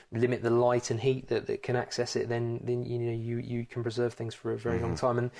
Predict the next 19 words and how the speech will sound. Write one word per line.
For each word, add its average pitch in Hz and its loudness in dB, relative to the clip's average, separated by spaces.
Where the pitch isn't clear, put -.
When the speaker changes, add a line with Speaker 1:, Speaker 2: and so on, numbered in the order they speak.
Speaker 1:
you 143 -2
know, 135 6
that's 147 2
why 127 6
that 120 2
is, - -2
um, 120 6
you 123 6
know, 120 4
it's - -2
so 135 2
important 127 4
to - -12
preserve 123 2
this 110 -6
stuff. - -10
You 135 4
know, 127 6
you, 131 2